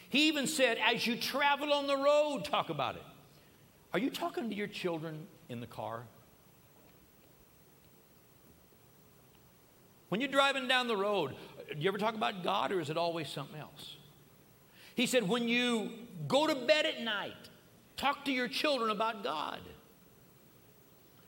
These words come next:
When my boys were little, every night, from the time they got old enough to understand,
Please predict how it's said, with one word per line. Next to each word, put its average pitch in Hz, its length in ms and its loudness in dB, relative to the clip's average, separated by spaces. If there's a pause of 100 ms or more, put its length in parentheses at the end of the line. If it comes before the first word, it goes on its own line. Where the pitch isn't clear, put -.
(140)
When 147 80 -6
my 170 100 2
boys 175 320 0
were 180 100 0
little, 175 280 0
every 165 180 0
night, 135 300 0 (680)
from 110 100 -10
the 113 60 -6
time 160 260 -2
they 156 80 -2
got 147 160 0
old 165 180 0
enough 156 160 -4
to 156 100 -6
understand, 123 640 -6